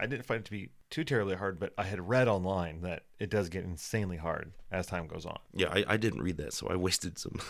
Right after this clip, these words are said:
Speaker 2: <laughs>
Speaker 1: In fact, uh, the Great Puma, I think, has been put in there as some of, one of the hardest bosses of all time.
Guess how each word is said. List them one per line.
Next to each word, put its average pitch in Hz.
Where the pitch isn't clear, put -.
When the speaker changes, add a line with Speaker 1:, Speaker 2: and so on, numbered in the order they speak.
Speaker 2:
<laughs> -
Speaker 1:
In 120
fact, 120
uh, 101
the 101
Great 127
Puma, 147
I 101
think, 104
has 87
been 92
put -
in 104
there 101
as 90
some 101
of, 95
one 98
of 95
the 90
hardest 113
bosses 98
of 82
all 85
time. -